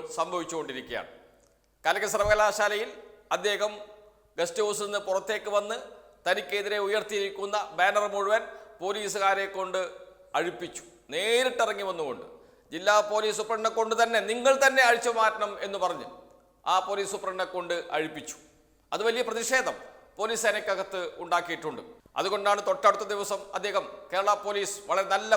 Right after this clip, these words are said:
പോലീസാണ്, ഇന്ത്യയിൽ തന്നെ one of the best police" എന്നൊക്കെ അദ്ദേഹം പറഞ്ഞു വെച്ചത്. പോലീസിനെ കൂടെ നിർത്തുന്നതിന് വേണ്ടി, പോലീസിലുള്ള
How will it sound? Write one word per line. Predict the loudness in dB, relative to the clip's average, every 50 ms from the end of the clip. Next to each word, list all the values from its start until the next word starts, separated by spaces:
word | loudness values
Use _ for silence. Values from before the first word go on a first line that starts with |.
| 2 2
പോലീസാണ്, | -2 -2 -2 0 0 0 0 0 -2 -8 -10 -16 -20 -20 -20 -20 -18 -12 -10 -6
ഇന്ത്യയിൽ | 0 2 2 2 2 2 0
തന്നെ | 0 2 2 2 2
one | 2 2 2 2
of | 2 2 0 -4 -2 0
the | 0 0 -2 -4 0 0
best | 0 0 0 -6 -4 -4
police" | -2 -2 -2 -4 -6 -6 -6 -6
എന്നൊക്കെ | -4 -4 -4 0 0 0 0 0 0 -4 -4
അദ്ദേഹം | -2 -2 0 0 -2 -4 -4 -6 -2
പറഞ്ഞു | -2 -2 0 0 -2 -4
വെച്ചത്. | -2 -4 -6 -6 -6 -12 -14 -20 -18 -10 -6
പോലീസിനെ | -4 -2 -2 -2 -2 -2 -4 -2 -2 -2 -2 -2 -4 -8
കൂടെ | -6 -4 -2 -2 -2 -4 -6 -12 -14 -10 -8
നിർത്തുന്നതിന് | -8 -8 -6 -8 -8 -8 -6 -4 -2 -2
വേണ്ടി, | -2 -2 -2 -4 -4 -6 -12 -18 -20 -18 -10 -4
പോലീസിലുള്ള | 0 2 2 2 2 0 -2 -2 -2 0 4 4